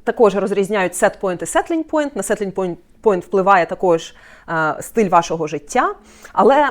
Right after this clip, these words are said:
факт в тому, що є певний відсоток жиру або вага, певний ваш стан, який для ваш най-, на-, для вас найбільш природній. І намагання знизити вагу або відсоток жиру нижче цього стану дуже важко, тому що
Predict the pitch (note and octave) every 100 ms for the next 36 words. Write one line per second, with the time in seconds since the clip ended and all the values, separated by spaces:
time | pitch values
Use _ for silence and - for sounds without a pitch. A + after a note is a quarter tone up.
0 | - - A#3 - - G4+ F4+ B3+ - G3+
1 | C#4+ D#4+ C4 B3+ A3+ G3 A#3 G3+ F#3 F#3
2 | E4 G4 D3+ _ F#3 F#3 F#3 F3 F3 C#3+
3 | _ _ _ _ G#3 G3+ F#3 F3 E3+ -
4 | - G3 D#3+ D3+ - _ _ _ - -
5 | - - - _ _ - F#3+ D#4 D4 A3+
6 | B3+ C4+ G#3 G#3+ G3 G3 G3 E3+ G#3 D4
7 | G3 F3+ A#3 - F#3 G3 F3 D3+ F3+ -
8 | A3 C#4 D4+ C#4 D4+ A#3+ E3+ E3 G3+ C4+
9 | G#3 - E3 F#3+ G#3 E3 G3 G#3 A#3 G#3
10 | F3 A3+ G3+ D#3+ - _ _ _ _ -
11 | F#3+ F#3 G#3 E4 - - B3 - G3 G3
12 | E3+ - G3 D3 C#3+ - _ _ _ -
13 | E3 B3+ D4 C4 G#3+ C#3 - - - F3+
14 | A3 - G#3+ F#3+ F#3